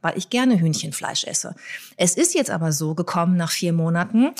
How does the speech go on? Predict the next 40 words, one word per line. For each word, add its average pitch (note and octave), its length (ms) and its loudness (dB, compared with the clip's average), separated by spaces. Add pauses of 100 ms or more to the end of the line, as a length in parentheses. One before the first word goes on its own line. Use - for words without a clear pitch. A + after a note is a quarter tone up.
(280)
dass F#3 320 2
ich F#3 360 -2
mir F3+ 180 2
nicht A3+ 280 4
mehr G#3+ 140 6
vorstellen E3 500 -4
kann, D#3 180 -6
die D3+ 140 -6
Hühner E3+ 220 0
zu - 160 -2
essen, E3 300 0
weil E3+ 100 0
ich D#3 80 -6
natürlich D#3+ 220 -8
jetzt D#3 160 -4
so D#3 60 -6
eine D3 80 -4
persönliche D3 460 -4
Beziehung D#3 420 -2
ist, C3 120 -4
wie D3+ 60 -8
so C#3+ 60 -4
ein C3+ 100 -4
Haustier, E3+ 640 0
wie E3+ 60 -4
so D3 80 -6
eine D#3 120 -4
Katze - 340 -2
oder D#3+ 80 -2
ein D3+ 120 -2
Hund A3 280 4
oder D3 180 -4
so, F3 220 -4
was D#3 160 -6
man E3 140 -4
da D#3+ 120 -6
so D#3 80 -8
eine D#3+ 100 -6
Beziehung E3 380 -2
entwickelt. E3 420 -2